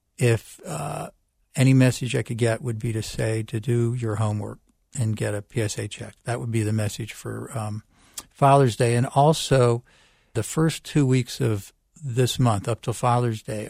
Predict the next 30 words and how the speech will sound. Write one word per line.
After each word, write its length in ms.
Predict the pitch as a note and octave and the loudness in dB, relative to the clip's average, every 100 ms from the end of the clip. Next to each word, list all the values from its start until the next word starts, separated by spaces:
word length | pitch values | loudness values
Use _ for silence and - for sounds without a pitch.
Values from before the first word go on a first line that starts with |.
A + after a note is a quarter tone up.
| - | -8
are 200 | A#2+ A#2 | -4 -2
the 120 | G#2+ | 0
Home 240 | G#2 B2+ B2+ | 4 6 6
Run 140 | A#2 | 4
Challenge 420 | - A#2+ A#2 A2 | 2 0 2 0
and 100 | G#2 | -4
the 40 | G#2 | -6
Prostate 460 | B2 A#2 - A2 | -4 -6 -6 -12
Cancer 300 | - G#2+ A#2 | -10 -10 -10
Foundation. 540 | - A#2 A2 A2 - - _ _ _ _ _ | -12 -10 -10 -12 -14 -20 _ _ _ _ _
Major 320 | B2+ C3+ C#3+ | 4 4 4
League 220 | C3+ C3 | 2 2
Baseball, 600 | A#2 C3 C3+ - G#2 G2+ - - _ _ _ - | 2 0 -2 -4 -4 -4 -8 -20 _ _ _ -10
because 380 | B2+ - A#2 | -8 -6 -4
of 100 | A#2 | -4
this, 300 | A2+ A2 - | -4 -6 -6
has, 200 | A#2 A2 - | -6 -8 -8
all 240 | - B2 B2+ | 0 2 4
of 80 | |
Major 240 | A2 G2+ G#2+ | 2 0 -4
League 140 | G2+ | -6
Baseball 360 | G#2+ G2+ - A2+ | -6 -8 -10 -12
has 120 | - | -8
teamed 260 | - C3 A#2 | 2 4 4
up 160 | A2+ _ | 0 _
with 120 | A2+ | -14
the 100 | A#2 | -12
Prostate 420 | - B2+ A#2+ A#2+ | 0 0 0 -6
Cancer 340 | - A2 - A2+ | -4 -6 -6 -8
Foundation. 640 | A2+ A2 G#2 G2+ - A#2+ | -6 -6 -6 -8 -10 -14